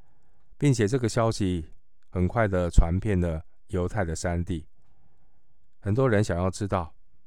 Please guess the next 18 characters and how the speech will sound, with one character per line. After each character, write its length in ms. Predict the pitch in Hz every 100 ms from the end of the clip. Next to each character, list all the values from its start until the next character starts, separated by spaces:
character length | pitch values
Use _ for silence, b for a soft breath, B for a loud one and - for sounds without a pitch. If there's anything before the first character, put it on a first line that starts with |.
| - - - - - - -
这 160 | - 143
个 280 | 117 110 101 - - -
不 120 | 160
寻 280 | - 98 113
常 240 | 120 87
的 120 | 90 85
婴 260 | 110 117
孩 400 | 104 80 76 80 -
约 160 | 98 101
翰， 280 | 101 82 - - - - - - - -
他 140 | - 98
将 220 | 104 98
来 160 | 82
会 160 | 80 95
怎 160 | - 76
么 100 | 87
样 220 | 92 85
呢？ 180 | 82